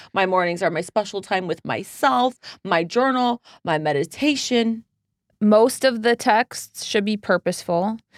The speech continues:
Speaker 2: If it's
Speaker 1: Okay.
Speaker 2: a person that you see regularly, let's
Speaker 1: Okay.
Speaker 2: say,
Speaker 1: Okay.
Speaker 2: then it should be mostly purposeful with a sprinkling of "hope your day is going well." I don't think
Speaker 1: Okay.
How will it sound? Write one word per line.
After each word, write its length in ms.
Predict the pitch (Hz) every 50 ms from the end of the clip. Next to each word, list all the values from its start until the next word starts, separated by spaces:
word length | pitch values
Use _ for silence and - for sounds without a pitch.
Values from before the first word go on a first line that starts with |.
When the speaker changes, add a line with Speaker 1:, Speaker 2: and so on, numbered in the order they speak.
| _ _ -
Speaker 2:
If 180 | - 226 240
it's 120 | 254 247 175
Speaker 1:
Okay. 40 | 254
Speaker 2:
a 40 | 240
person 460 | - - 233 226 247 - - 269 254
that 180 | 240 220 214 -
you 140 | 208 208 208
see 320 | - - - 202 196 202
regularly, 800 | 196 180 175 175 175 180 170 170 165 165 165 165 156 165 180 -
let's 240 | 190 185 180 180 170
Speaker 1:
Okay. 20 |
Speaker 2:
say, 180 | 175 165 165 180 180 185 - _
Speaker 1:
Okay. 100 | _ 208 196
Speaker 2:
then 180 | 214 208 202
it 120 | 190 196 -
should 200 | - 226 202 190
be 240 | 208 202 202 196
mostly 480 | 190 196 196 190 196 233 - - 269 262
purposeful 800 | 247 - - 202 185 - 220 233 - - - 247 247 254 262 -
with 140 | 208 208 202 202
a 60 | 196
sprinkling 920 | - - - - - _ 214 220 233 247 240 269 247 254 247 247 247 247 247 - -
of 540 | 196 202 196 196 190 190 185 185 190 - - _ _ _ _ _ _ _
"hope 240 | - 202 196 -
your 80 | 208 190
day 180 | 185 196 190 190
is 120 | 190 185
going 220 | 196 - 185 185 185
well." 180 | 180 175 175 - -
I 80 | 202 214
don't 240 | 220 247 269 277
think 280 | - - 262 254 254
Speaker 1:
Okay. 20 | 233